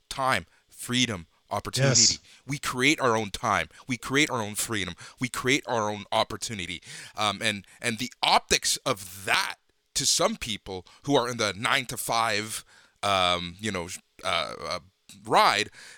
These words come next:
Speaker 1: they're, they see us as kind of like the loafers, like, "Oh, what are they doing? Oh, that looks like fun." But then, you know, when it's time for them to actually try it,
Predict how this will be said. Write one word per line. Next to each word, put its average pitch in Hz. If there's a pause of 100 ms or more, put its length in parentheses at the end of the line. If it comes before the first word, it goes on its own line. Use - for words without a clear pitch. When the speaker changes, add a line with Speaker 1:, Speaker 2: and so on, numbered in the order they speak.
Speaker 1:
they're, 139
they 175
see 208
us 147
as 127
kind 117
of 104
like 101
the 90
loafers, 110
like, -
"Oh, 135
what 104
are 120
they 95
doing? 151
Oh, 139
that 156
looks 135
like -
fun." 180 (380)
But 131
then, 120 (160)
you 113
know, 104
when 95
it's -
time 107
for 101
them 87
to 85
actually 87
try 160
it, 95